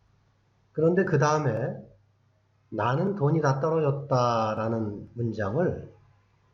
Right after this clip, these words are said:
또 이 햇 띠엔 이렇게 표현을 하더라고요.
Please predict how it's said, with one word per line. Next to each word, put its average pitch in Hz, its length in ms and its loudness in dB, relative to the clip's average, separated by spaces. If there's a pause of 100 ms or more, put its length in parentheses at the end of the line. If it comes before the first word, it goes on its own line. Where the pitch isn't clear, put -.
(580)
또 202 240 6
이 196 320 2
햇 - 340 -2 (140)
띠엔 139 320 4
이렇게 131 420 0
표현을 139 400 0
하더라고요. 123 760 -4